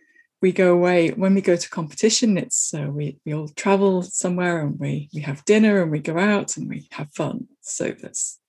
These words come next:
there's actually liking the people you're with as well. But they're still not a group that I see in any other context. We're not best buddies, as it were. So I, I think that's a prerequisite,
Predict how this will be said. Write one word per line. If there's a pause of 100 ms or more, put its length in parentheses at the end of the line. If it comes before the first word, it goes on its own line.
(200)
there's
actually
liking
the
people
you're
with
as
well. (760)
But
they're
still
not
a
group
that (1040)
I
see
in
any
other
context. (1160)
We're
not
best
buddies, (160)
as
it
were.
So
I,
I
think
that's
a
prerequisite,